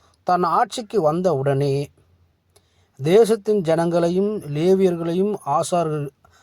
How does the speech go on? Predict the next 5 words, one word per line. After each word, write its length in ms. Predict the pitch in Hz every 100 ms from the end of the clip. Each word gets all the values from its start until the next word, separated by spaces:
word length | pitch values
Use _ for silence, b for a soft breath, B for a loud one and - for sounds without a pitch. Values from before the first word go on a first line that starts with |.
| b _
ஆசாரியர்களையும் 920 | 151 170 202 185 170 139 127 120 120 147 -
அழைத்து, 680 | 127 131 127 - 180 131 _ _ _ _ _ _ _ _ _ _ _ _
பழுதுபட்டு 600 | 180 214 277 240 247 220 233
கிடந்த 380 | 220 208 202 170
தேவாலயங்களை 800 | 160 196 202 180 175 160 160